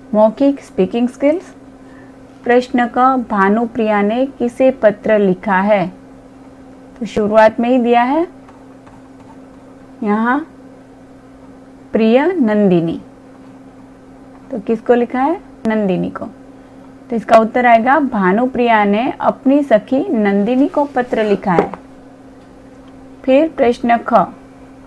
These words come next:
टॉय ट्रेन कितनी गुफाओं से होकर गुजरती है? इसका उत्तर है टॉय ट्रेन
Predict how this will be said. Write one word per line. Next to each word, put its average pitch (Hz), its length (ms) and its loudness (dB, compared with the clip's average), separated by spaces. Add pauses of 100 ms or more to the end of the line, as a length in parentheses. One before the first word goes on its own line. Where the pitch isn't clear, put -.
टॉय 262 240 8
ट्रेन 277 400 2
कितनी 269 480 -2
गुफाओं 240 500 4
से 247 160 0
होकर 220 380 2
गुजरती 190 580 0
है? 202 220 -2 (1500)
इसका 208 280 -2
उत्तर 196 300 0
है 262 180 0
टॉय 196 380 2
ट्रेन 202 460 -2